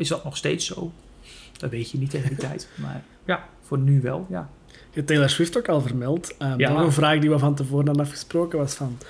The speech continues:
Speaker 2: heb je nog platen die mensen nu niet zouden aangeven? Een beetje guilty
Speaker 1: Ja, ik denk,
Speaker 2: pleasures,
Speaker 1: ik denk
Speaker 2: om het
Speaker 1: me-,
Speaker 2: woord
Speaker 1: ja.
Speaker 2: dan niet proberen te gebruiken, maar
Speaker 1: Nee, nee, maar, maar mensen zullen Taylor Swift bij mij niet als een guilty pleasure zien.
Speaker 2: Nee.
Speaker 1: Daar ben ik gewoon heel open in. Net zoals
Speaker 2: <laughs>
Speaker 1: Katy Perry. Ik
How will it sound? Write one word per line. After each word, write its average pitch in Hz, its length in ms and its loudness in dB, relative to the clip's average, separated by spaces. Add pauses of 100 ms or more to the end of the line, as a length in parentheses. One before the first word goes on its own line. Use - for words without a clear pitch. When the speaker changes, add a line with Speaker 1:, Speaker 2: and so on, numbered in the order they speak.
(140)
Speaker 2:
heb 143 140 -2
je - 80 2
nog 143 180 4
platen 147 340 4
die 135 340 4 (240)
mensen 151 340 4
nu 143 60 8
niet 170 160 6
zouden 180 220 4
aangeven? 135 380 0
Een 131 60 2
beetje 143 260 2
guilty 156 200 6
Speaker 1:
Ja, 170 80 4
ik 190 60 6
denk, 185 40 8
Speaker 2:
pleasures, 185 240 6
Speaker 1:
ik 170 60 6
denk 180 140 4
Speaker 2:
om 160 80 4
het 151 160 2
Speaker 1:
me-, 143 40 2
Speaker 2:
woord 156 160 4
Speaker 1:
ja. 143 60 -6
Speaker 2:
dan 151 300 4 (300)
niet 165 320 0
proberen 151 420 2
te 160 80 2
gebruiken, 160 460 4
maar 208 80 6
Speaker 1:
Nee, 220 100 6
nee, 208 200 4
maar, 202 180 2
maar 190 140 0
mensen 202 400 4
zullen 185 260 2
Taylor 190 220 4
Swift 247 440 -2
bij 180 240 0
mij 180 280 4
niet 165 220 2
als 160 120 2
een 143 360 2
guilty 143 300 2
pleasure 131 280 0
zien. 113 140 -8
Speaker 2:
Nee. 156 140 0
Speaker 1:
Daar 131 120 -6
ben 127 100 -2
ik - 60 -14
gewoon 120 180 0
heel 131 240 4
open 143 160 4
in. 139 100 4
Net 135 100 4
zoals - 240 2
Speaker 2:
<laughs> - 20 -10
Speaker 1:
Katy 147 280 4
Perry. 139 340 0
Ik 143 200 -2